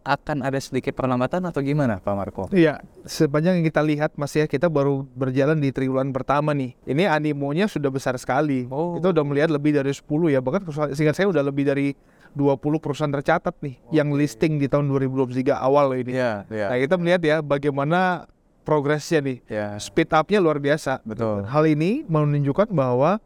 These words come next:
Speaker 2: masih sama semangatnya.
Speaker 1: Masih sama.
Speaker 2: Bahkan di tengah kondisi, ini kan masih, masih ini ya, ini kan masih forecast ya.
Speaker 1: Yes.
Speaker 2: Forecast dua ribu tiga akan resesi, akan begini, gitu.
Speaker 1: Iya.
Speaker 2: Kita nggak boleh lihat ke situ sih harusnya.
Speaker 1: Hmm.
Speaker 2: Bahkan di tengah pandemik yang sedang terjadi pun,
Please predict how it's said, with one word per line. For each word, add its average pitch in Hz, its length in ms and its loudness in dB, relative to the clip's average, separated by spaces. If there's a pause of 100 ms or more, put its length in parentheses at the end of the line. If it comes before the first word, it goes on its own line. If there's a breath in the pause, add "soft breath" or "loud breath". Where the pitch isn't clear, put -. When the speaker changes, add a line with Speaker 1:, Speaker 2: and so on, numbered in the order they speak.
Speaker 2:
masih 175 320 -2
sama 320 340 2
semangatnya. 135 680 -2
Speaker 1:
Masih - 160 -10
sama. 107 300 -6
Speaker 2:
Bahkan 131 280 0
di 156 120 2
tengah 143 240 2
kondisi, 139 720 -2
ini 156 160 0
kan 277 80 2
masih, 190 400 2
masih 147 340 -2
ini 190 160 0
ya, 117 160 -6
ini 151 220 -2
kan 254 100 0
masih 131 540 0 (400 soft breath)
forecast - 500 -2
ya. 120 120 0 (100)
Speaker 1:
Yes. 110 480 -4
Speaker 2:
Forecast 139 260 0
dua 147 160 2
ribu 143 140 -2
tiga 143 260 2
akan 139 140 -6
resesi, 135 560 -2
akan 131 200 0
begini, 131 360 -4
gitu. 113 160 -2
Speaker 1:
Iya. 95 480 -4 (300)
Speaker 2:
Kita 190 600 0
nggak 139 240 0
boleh 135 220 2
lihat 135 160 0
ke 139 80 -8
situ 160 320 0
sih 143 160 -4
harusnya. 127 480 -4
Speaker 1:
Hmm. 104 320 -6 (160)
Speaker 2:
Bahkan 143 320 2
di - 20 0
tengah 151 220 2
pandemik 147 400 0
yang 156 100 2
sedang 156 220 -2
terjadi 151 420 0
pun, 202 300 -2